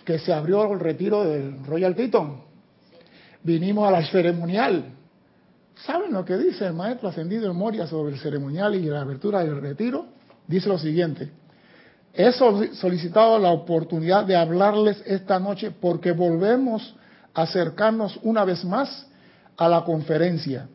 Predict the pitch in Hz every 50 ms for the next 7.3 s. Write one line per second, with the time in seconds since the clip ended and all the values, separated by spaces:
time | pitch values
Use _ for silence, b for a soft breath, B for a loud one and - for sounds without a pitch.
0 | _ _ b b b b b b b - 170 175 175 170 175 170 160 165 180 175
1 | 165 165 165 - - - 175 170 175 190 208 240 277 294 320 - - 262 208 -
2 | - 180 175 170 160 180 208 214 202 233 269 359 381 - - b b b b b
3 | b b b - - - 190 185 185 - 240 247 247 240 226 226 214 208 202 214
4 | 233 233 233 220 220 196 190 190 185 180 180 180 180 175 180 180 - 190 170 175
5 | 170 - - 240 247 226 - 240 233 220 196 185 170 170 165 165 175 202 202 202
6 | - 208 190 180 - 170 156 156 165 196 190 170 147 139 - - - 143 160 180
7 | 214 214 175 151 135 123